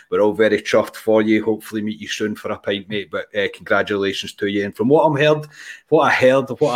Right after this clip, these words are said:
I've heard anyway, it's well, well overdue that you've done it, mate. So congratulations to you, mate.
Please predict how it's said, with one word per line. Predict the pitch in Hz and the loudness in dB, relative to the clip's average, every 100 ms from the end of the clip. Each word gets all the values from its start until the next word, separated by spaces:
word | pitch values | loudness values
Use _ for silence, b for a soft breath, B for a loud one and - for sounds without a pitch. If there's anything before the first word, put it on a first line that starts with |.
| 123 | -4
I've | - 123 | -8 -8
heard | 131 - | -8 -8
anyway, | 127 151 113 113 | -4 0 2 2
it's | 110 113 - | 0 -2 2
well, | 117 117 117 | 4 4 2
well | 117 127 127 | 2 4 4
overdue | 120 117 - 123 135 | 2 -2 -2 0 0
that | 131 | 0
you've | 117 - | -4 -4
done | 117 | -2
it, | 127 | 0
mate. | 127 113 | -2 -2
So | 120 | -4
congratulations | 107 110 123 117 117 113 - - | -4 0 0 2 2 2 0 -6
to | 127 | -6
you, | 117 | -2
mate. | 123 143 | 0 0